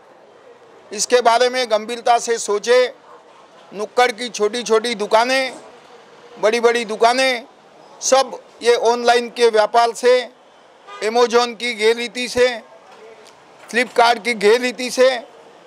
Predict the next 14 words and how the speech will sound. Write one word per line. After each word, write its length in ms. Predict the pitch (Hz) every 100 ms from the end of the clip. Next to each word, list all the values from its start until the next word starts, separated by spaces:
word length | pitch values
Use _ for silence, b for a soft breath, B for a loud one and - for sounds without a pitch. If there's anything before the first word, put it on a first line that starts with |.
| - - - - - - -
बंद 200 | 254 254
होने 280 | 240 247
जा 160 | 240 233
रहा 240 | 214 190
है। 240 | 160 135 - _ _ _ _ _ - - - - -
आज 440 | - 226 262 254 226 - - _ - - -
आगे 260 | 233 254
भी 120 | 269
हमने 240 | 254 247 262
Walmart 500 | 240 240 240 254 226
के 80 | 254
पीछे 300 | 233 220 247
बोला 300 | 240 247 254
था 320 | 254 262 247